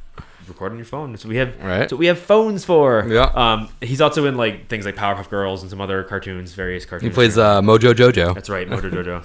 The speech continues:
Speaker 1: So if, if you're a fan of that as well, he'll be there. Um, I have never seen this movie, so don't, don't,
Speaker 2: <laughs>
Speaker 1: don't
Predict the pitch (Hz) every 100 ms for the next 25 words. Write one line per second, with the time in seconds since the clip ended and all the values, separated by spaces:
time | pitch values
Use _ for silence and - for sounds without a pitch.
0 | - 90 90 - - 92 101 107 - 156
1 | 165 127 131 147 131 131 135 98 120 107
2 | 90 82 78 _ - - - _ - 110
3 | 110 107 98 _ _ _ _ _ _ _
4 | _ - - - 127 117 131 143 156 165
5 | 160 151 147 139 143 151 147 120 110 107
6 | 101 107 110 - - - - 104 110 107
7 | - - 127